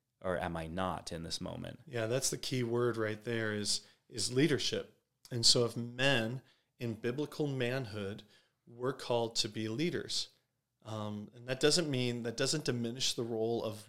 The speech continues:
Speaker 2: women, and women have a very specific role that is beautiful as created by God himself. But as men created in the ima-,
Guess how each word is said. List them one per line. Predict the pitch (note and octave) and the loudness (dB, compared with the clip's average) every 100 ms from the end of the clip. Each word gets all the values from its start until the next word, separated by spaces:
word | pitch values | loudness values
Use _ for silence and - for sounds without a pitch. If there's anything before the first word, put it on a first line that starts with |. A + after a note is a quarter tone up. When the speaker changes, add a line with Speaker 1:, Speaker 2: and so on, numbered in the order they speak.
| A2 | -18
Speaker 2:
women, | G#2+ G#2 C3+ | -18 -16 -10
and | A#2 A2 | -10 -8
women | A#2+ C3 C3+ A2+ - - _ - | -10 -8 -8 -8 -14 -20 _ -6
have | A2+ | -4
a | |
very | G#2 A2 A2+ A#2+ | 0 2 4 4
specific | - A2+ A2+ A2 G#2+ | 4 4 4 0 -8
role | A2 G#2+ A#2+ | -10 -8 -2
that | A2 | -2
is | F#2+ | -2
beautiful | - G2+ A2+ B2 B2 G#2+ | -10 -14 -12 -4 0 2
as | G#2 | 0
created | - - G#2+ A2+ B2 | -2 -4 -2 -2 -2
by | G#2+ G#2+ B2 | 0 2 2
God | A2 G#2 G#2+ A2 | 0 0 0 -2
himself. | B2 A#2 - A2 F#2+ A2+ - _ _ _ _ _ | -6 0 2 4 0 -2 -8 _ _ _ _ _
But | B2 A#2+ A#2+ | 0 0 4
as | A#2+ C3+ D3 - - | 6 6 6 6 4
men | B2 A#2+ A#2 G#2+ A2+ C3+ | -4 -8 -4 -4 -4 -8
created | - A2+ G#2+ A#2 A#2+ | -10 -4 -2 -2 -2
in | A2 | -4
the | A2 | -4
ima-, | G#2+ G#2 A2 | -4 -2 -2